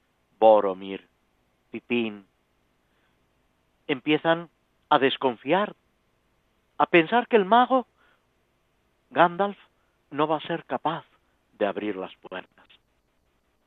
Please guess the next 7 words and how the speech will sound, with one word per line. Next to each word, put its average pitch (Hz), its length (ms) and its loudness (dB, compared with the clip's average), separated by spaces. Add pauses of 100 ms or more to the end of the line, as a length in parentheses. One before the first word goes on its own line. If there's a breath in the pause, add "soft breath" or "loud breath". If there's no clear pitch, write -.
(1200)
Merry, 117 420 -2 (560)
otro 110 320 -2
de 95 120 -8
los 87 120 -12 (120)
hobbits, 123 380 0 (960)
le 135 160 0
pregunta 120 640 -6